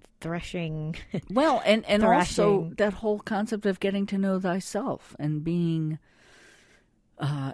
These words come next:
Speaker 2: everything, if you learn from it, brings you closer to yourself and whatever your higher self and spirit and all that fun.
Speaker 1: Right. And, and the other person, there, there can't be mistakes because not only are we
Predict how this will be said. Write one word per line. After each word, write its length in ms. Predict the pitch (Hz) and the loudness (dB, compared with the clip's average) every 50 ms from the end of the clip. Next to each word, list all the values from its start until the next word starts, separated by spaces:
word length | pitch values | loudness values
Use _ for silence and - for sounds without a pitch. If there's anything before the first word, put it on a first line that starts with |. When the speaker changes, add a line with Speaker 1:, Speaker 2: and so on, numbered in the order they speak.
| - | -4
Speaker 2:
everything, 600 | - 160 151 160 160 143 - 170 151 147 147 143 - - | -4 -2 -2 -2 -2 -2 -2 -2 -2 -2 -2 -4 -4 -6
if 160 | 170 151 - | -8 -6 -6
you 140 | 160 156 147 | -6 -4 -4
learn 420 | 147 143 151 160 180 196 180 156 | -2 -2 0 2 2 2 0 -2
from 260 | 156 - 151 139 143 | -4 -4 -4 -4 -4
it, 140 | 143 - 131 | -4 -4 -4
brings 300 | 131 147 147 156 147 - | -2 0 0 0 -2 -2
you 100 | 147 139 | -4 -6
closer 440 | - - - 139 135 131 - - 139 | -4 -4 -6 -6 -6 -6 -8 -12 -14
to 640 | - - - - 147 139 135 139 135 135 131 135 143 - _ _ _ _ _ _ _ _ - | -14 -16 -16 -12 -10 -8 -8 -6 -8 -8 -8 -10 -12 -16 _ _ _ _ _ _ _ _ -10
yourself 600 | 139 143 147 139 - - 147 135 127 123 - - | -8 -8 -6 -6 -4 -2 -2 -2 -2 -2 -6 -8
and 360 | - 117 131 - 127 135 151 _ _ _ _ _ _ _ _ _ _ - | -8 -8 -6 -6 -8 -10 -12 _ _ _ _ _ _ _ _ _ _ -14
whatever 880 | 95 90 76 110 117 135 139 135 131 123 127 135 123 123 117 113 104 107 | -14 -12 -10 -8 -8 -6 -6 -6 -6 -8 -8 -10 -10 -10 -10 -10 -10 -10
your 180 | 110 104 101 | -10 -10 -10
higher 320 | 147 123 123 123 123 113 127 | -8 -8 -8 -8 -10 -10 -12
self 480 | - - - 107 117 123 - - - | -12 -10 -10 -10 -10 -10 -14 -18 -16
and 340 | 117 117 117 101 95 101 135 - _ _ _ | -14 -12 -12 -10 -12 -14 -14 -16 _ _ _
spirit 500 | - - - - - 123 - 113 113 - - | -20 -20 -16 -14 -12 -10 -10 -10 -10 -12 -12
and 140 | - 135 131 | -12 -12 -10
all 200 | - 143 151 170 | -12 -12 -12 -12
that 200 | - 120 127 135 - _ _ - | -12 -12 -12 -12 -14 _ _ -4
fun. 300 | - 190 185 156 127 - - | -2 0 0 0 -2 -4 -4
Speaker 1:
Right. 340 | - 285 247 151 131 - - _ - | -4 -4 -4 -6 -6 -8 -12 _ -4
And, 380 | - 220 233 233 226 202 190 - - - | 0 2 4 4 4 2 -2 -6 -6 0
and 180 | 226 220 214 | 2 2 2
the 160 | 202 226 - | 2 0 0
other 240 | - 220 220 247 220 | 0 0 0 0 0
person, 600 | 196 - - 262 302 - - - 185 185 180 180 185 | 0 -2 -4 -4 -4 -4 -4 -4 -2 -2 -2 -2 -2
there, 180 | 185 202 - - - - | -2 -4 -4 -8 -8 -6
there 80 | - 190 | -4 -4
can't 340 | - - 220 233 302 320 - | 0 2 2 2 2 2 -2
be 120 | - 165 | -2 -2
mistakes 600 | 160 160 - - - - - - - - - - | -2 -2 -6 -8 -8 -10 -10 -10 -10 -12 -14 -12
because 520 | - - 208 - - 202 180 180 180 - - | -8 -8 -6 -4 -2 -2 0 -2 -2 -4 -4
not 180 | 202 214 - - | -2 -2 -2 0
only 520 | - 208 220 220 202 180 175 175 180 185 - | 2 4 4 4 4 2 0 0 -2 -2 -2
are 160 | - 185 175 | -2 -2 -2
we 240 | 170 175 175 165 165 | 0 -2 -2 -2 -4